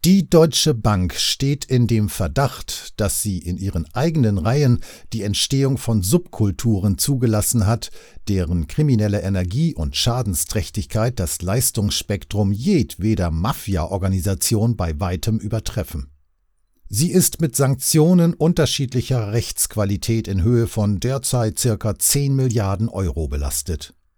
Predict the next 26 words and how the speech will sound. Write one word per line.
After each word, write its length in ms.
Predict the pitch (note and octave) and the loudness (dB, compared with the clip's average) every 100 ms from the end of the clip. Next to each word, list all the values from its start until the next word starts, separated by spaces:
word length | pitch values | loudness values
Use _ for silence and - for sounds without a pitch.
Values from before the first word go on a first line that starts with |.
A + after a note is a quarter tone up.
| _ _ _ _ _ - | _ _ _ _ _ -2
Bei 160 | A2+ A#2 | 2 2
den 220 | G#2 F#2+ | 2 0
Vorwürfen 760 | - F#3 G#3 C3 A2 - G2 E2+ | 2 2 4 4 2 0 -2 2
gegen 260 | E3 E3 | 2 2
die 140 | A2 G#2+ | 2 0
Deutsche 320 | G#2 G2 A2 | 0 -2 -2
Bank 440 | G#2 G2+ G2 - | 0 0 0 -4
geht 220 | - B2+ | -2 -2
es 220 | B2 - A#2 | -2 -4 0
auch 260 | C#3 D#3 | 0 0
um 160 | C3 C3 | 0 0
das 240 | A#2 - - | 0 -2 -10
Herzstück 960 | - G#2+ C3+ - - - A2 A2 - - - - - | -6 -4 -4 -4 -4 -2 0 0 -4 -14 -14 -18 -4
der 220 | G#2 F#2 | -2 0
organisierten 720 | G#2+ G#2 A2 A#2 G2 G2 F#2+ A#2 | -2 0 2 2 0 -2 -2 -4
Kriminalität, 1000 | - G2+ A2 G#2 G#2+ - A2+ D#2+ - - _ | -2 0 2 0 -2 0 0 0 -6 -14 _
Geldwäsche. 680 | - C#3 D#2 C#2+ D#2 - D2+ - - _ _ _ _ _ _ _ _ | -4 -4 -4 -4 -4 -4 -6 -8 -20 _ _ _ _ _ _ _ _
Ist 300 | - F3+ - | -2 0 0
die 120 | G#2 C#2+ | -4 -4
Deutsche 320 | E2+ F2 E2+ | -4 -4 -4
Bank 220 | F2+ F2+ | -4 -2
nicht 160 | - - | -2 -2
bereits 360 | G2+ G2+ - | -2 0 -2
eine 180 | G#2+ F#2+ | -2 -2
kriminelle 520 | - A2+ G#2 G#2 G#2 | 0 2 2 2 0
Vereinigung? 680 | - G#2 A2 A2 B2+ F3 | -2 -2 0 2 2 0